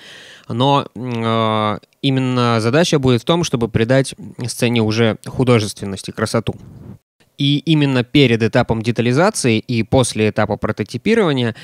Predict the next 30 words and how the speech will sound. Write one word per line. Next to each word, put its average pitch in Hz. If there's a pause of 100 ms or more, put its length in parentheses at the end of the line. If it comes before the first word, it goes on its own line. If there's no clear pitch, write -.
(160)
а, 110
вы 147
можете 131
художникам 131
уже 127
с-, -
поставить 120
задачу, 110
какие 131
именно 117
модели 120
вам 117
нужны. 104
То 95
есть 98
вы 110
идете 196
к -
моделеру 143
и 113
говорите: 117
«Вот, 123
а, 101
дальше 151
мне 135
нужна 117 (260)
такая-то, 185
такая-то, 127
такая 120
модель». 107